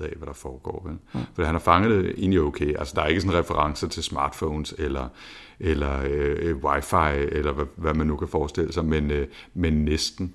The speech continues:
Speaker 2: Mm.
Speaker 1: Altså, det, det er meget godt, øh, det er meget godt set, men der er mere fokus på, på videnskaber, som man,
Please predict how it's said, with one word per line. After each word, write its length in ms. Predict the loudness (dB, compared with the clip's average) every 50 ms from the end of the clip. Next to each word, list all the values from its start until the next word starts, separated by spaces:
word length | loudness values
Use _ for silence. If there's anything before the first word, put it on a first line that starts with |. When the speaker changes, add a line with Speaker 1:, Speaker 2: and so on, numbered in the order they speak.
| -12 -12 -2 0
Speaker 2:
Mm. 60 | 0
Speaker 1:
Altså, 180 | 0 2 0 -4
det, 360 | -2 -2 -2 -4 -4 -4 -4
det 60 | -4
er 40 | -2
meget 220 | 0 0 0 0
godt, 300 | 0 0 0 0 -2 -4
øh, 160 | -6 -4 -4 -4 -4
det 80 | -4
er 60 | -2 -2
meget 160 | -2 0 -2
godt 160 | -2 -4 -4
set, 300 | 0 0 0 0 0 0
men 120 | 0 2 2
der 60 | 4
er 40 | 4
mere 260 | 4 6 6 6 6
fokus 380 | 6 4 2 2 2 -2 -8 -6
på, 320 | -2 -2 -2 -2 -4 -8 -14 -20 -20 -20 -20 -20 -16 -4
på 120 | -2 -2
videnskaber, 640 | 0 2 2 2 2 2 2 4 4 4 4 2 -2
som 160 | -2 -2 -2
man, 240 | -2 -2 -4 -6